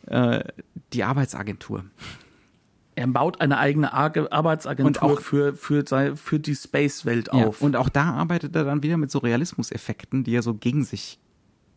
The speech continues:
Speaker 1: wendet, ne, gegen sich selbst. Also wir kriegen so eine ganz lange Handkamera-Bewegung, Fahrt, äh, so eine desolate Einkaufsstraße runter.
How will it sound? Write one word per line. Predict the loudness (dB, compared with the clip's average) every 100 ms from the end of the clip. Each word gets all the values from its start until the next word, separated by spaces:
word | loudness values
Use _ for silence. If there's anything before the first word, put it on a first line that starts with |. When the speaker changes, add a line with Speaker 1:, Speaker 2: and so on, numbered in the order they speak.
| _ _ -18
Speaker 1:
wendet, | -4 0 0 -2 -6 0
ne, | 0 0
gegen | -2 -4
sich | -2
selbst. | 0 0 -2 -8 -20 -20 -20 -18 -10
Also | -4 -2
wir | -2
kriegen | 0 2 2
so | 2
eine | 0
ganz | 0 -4 -4
lange | -4 0 0 -2 -2
Handkamera-Bewegung, | -4 -4 -6 -4 -4 -4 -4 -4 -4 0 0 2 -2
Fahrt, | -4 -10 -8 -6 -6 -10 -20 -20 -20 -18 -4
äh, | 0 0
so | 0
eine | 0
desolate | -2 -4 -4 0 0 0 -4 -4
Einkaufsstraße | -4 -4 -6 -12 -10 -12 -12 -10
runter. | -8 -8 -6 -8